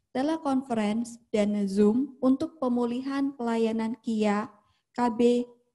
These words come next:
dan Gizi dari dampak pandemi covid sembilan belas.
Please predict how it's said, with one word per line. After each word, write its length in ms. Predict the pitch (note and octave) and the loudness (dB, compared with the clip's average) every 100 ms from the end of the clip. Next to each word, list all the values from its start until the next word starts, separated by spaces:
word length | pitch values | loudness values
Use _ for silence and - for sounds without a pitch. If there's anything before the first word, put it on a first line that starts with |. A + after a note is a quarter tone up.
| _ | _
dan 480 | A3+ B3+ D4 D4 - | 0 2 2 -2 0
Gizi 640 | A#3 G#3+ F#3+ A3 C#4+ - | 2 2 0 -2 -2 -4
dari 320 | - G#3 G#3+ | 0 2 2
dampak 480 | G3+ G3+ G3+ B3 B3+ | 0 -2 -2 -6 -8
pandemi 480 | - G#3+ G#3 G#3+ G#3+ | -6 -4 -4 -6 -8
covid 480 | A3 G#3 B3+ B3+ - | -8 -8 -6 -6 -8
sembilan 400 | A3+ G3+ F#3+ F#3 | -6 -4 -4 -6
belas. 560 | F3 F3 G#3 - - | -8 -12 -16 -20 -20